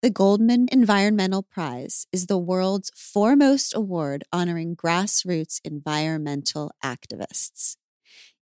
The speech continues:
Each year, the prize honors six ordinary people who are making an extraordinary impact for the planet.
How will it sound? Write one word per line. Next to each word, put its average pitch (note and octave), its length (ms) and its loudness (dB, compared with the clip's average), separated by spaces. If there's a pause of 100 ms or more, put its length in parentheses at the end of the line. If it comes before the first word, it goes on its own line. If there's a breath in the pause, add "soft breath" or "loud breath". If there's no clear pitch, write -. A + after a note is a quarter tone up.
Each C#4+ 300 2
year, F3 340 2
the F#3 80 -6
prize F#3 440 -2
honors F3 300 -2
six - 400 0 (140)
ordinary A#3 440 2
people F3+ 480 -4 (320)
who A3+ 100 4
are G#3+ 100 6
making G#3+ 340 2
an F#3 100 0
extraordinary A3+ 880 2
impact E3 500 -4
for - 80 -16
the D#3+ 80 -6
planet. B2+ 400 -8